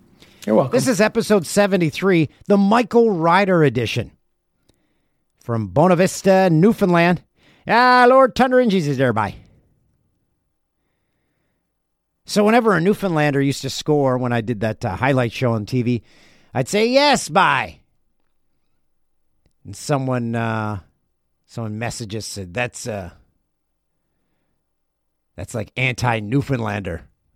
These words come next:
Speaker 2: by you saying that." So I checked with all my friends from Newfoundland, which I have many 'cause I used to live in Fort McMurray, Alberta, which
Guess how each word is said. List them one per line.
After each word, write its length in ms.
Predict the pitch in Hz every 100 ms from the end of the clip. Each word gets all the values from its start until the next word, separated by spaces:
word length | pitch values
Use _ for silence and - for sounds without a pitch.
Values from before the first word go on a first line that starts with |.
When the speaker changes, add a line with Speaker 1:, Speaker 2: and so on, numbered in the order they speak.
| -
Speaker 2:
by 80 | 104
you 140 | 107
saying 320 | - 120 117
that." 260 | 98 73 -
So 100 | 110
I 60 | 104
checked 260 | 147 127
with 140 | 117 120
all 160 | 117
my 340 | 110 104 101 110 _
friends 440 | - 123 151 123
from 160 | 120 107
Newfoundland, 480 | 185 147 117 117
which 140 | 123 139
I 120 | 123
have 200 | 131 117
many 280 | 165 185 123
'cause 200 | 123 101
I 80 | 104
used 260 | 101 117
to 80 | 113
live 160 | 123 104
in 60 |
Fort 220 | 92 123 110
McMurray, 340 | 117 127 113
Alberta, 360 | 107 139 127 92
which 320 | 90 -